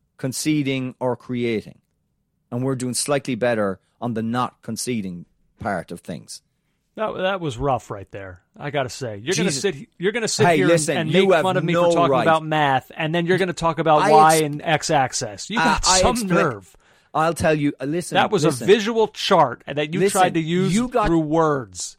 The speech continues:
Speaker 1: You ranted on about time zones in Australia and Henry Bushnell's forty-eight team, um, I don't know, what would you even call
Speaker 2: If
Speaker 1: it?
Speaker 2: you don't think it's interesting that Australia has half-hour time zones, I,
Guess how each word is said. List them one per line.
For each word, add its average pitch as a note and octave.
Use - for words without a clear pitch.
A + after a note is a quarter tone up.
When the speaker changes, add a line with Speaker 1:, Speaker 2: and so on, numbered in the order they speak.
Speaker 1:
You G3+
ranted G3
on F3
about D3+
time A3
zones F#3
in E3
Australia D3+
and C#3
Henry F3
Bushnell's C#3+
forty-eight D3+
team, C#3
um, A#2+
I C3+
don't A#2
know, A2
what B2+
would A2+
you A#2
even G2+
call G#2
Speaker 2:
If F2+
Speaker 1:
it? E3
Speaker 2:
you B3
don't E4
think C#4+
it's -
interesting G#3
that E3+
Australia G3+
has F3
half-hour F#3
time E3
zones, F3
I, E3+